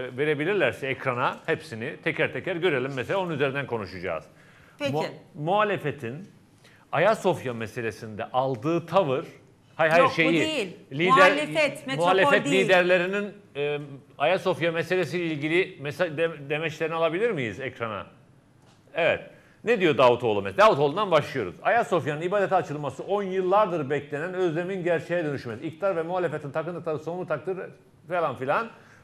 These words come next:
Speaker 1: Fatih'in sembolü, Fatih'in emaneti olan inancı tüm mede-, medeniyet birikimini barındıran hayırlı olsun." Ali Babacan, hayırlı olsun. O da aynen insanlığın ortak mirası. Meral Akşener, hayırlı
Speaker 2: Hayırlı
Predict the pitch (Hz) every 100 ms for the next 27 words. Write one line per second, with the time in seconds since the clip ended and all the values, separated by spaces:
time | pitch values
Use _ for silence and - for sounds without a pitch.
0 | _ 196 208 208 175 143 127 147 139 139
1 | 143 202 - 190 185 170 151 147 151 151
2 | 151 156 151 151 175 156 147 156 190 147
3 | 143 147 151 147 - 160 156 160 156 151
4 | 147 147 151 156 196 165 156 147 175 170
5 | 156 143 170 131 90 - 78 - 175 202
6 | 202 175 123 156 - - - - 147 143
7 | 139 110 143 170 143 120 120 151 143 135
8 | 143 135 120 139 110 104 98 - 156 151
9 | 175 208 185 - 131 160 - - _ _
10 | - 143 151